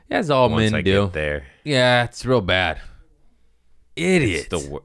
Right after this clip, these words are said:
Speaker 2: it's
Speaker 1: You, there's Amazon.
Speaker 2: Yeah.
Speaker 1: I mean, go to a mom and pop, but there's,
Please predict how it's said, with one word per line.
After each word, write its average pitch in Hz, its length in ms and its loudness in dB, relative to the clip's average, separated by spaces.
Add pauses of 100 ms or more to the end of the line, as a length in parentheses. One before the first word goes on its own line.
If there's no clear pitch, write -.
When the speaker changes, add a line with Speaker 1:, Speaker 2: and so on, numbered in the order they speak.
Speaker 2:
it's - 420 -20
Speaker 1:
You, 185 260 -2
there's 185 220 2
Amazon. 143 680 2 (180)
Speaker 2:
Yeah. 90 300 0 (560)
Speaker 1:
I 123 80 -2
mean, 143 160 0
go 185 180 2
to 185 120 4
a 123 60 2
mom 123 280 2
and 95 120 -4
pop, 120 320 0
but 110 140 -6
there's, - 320 -10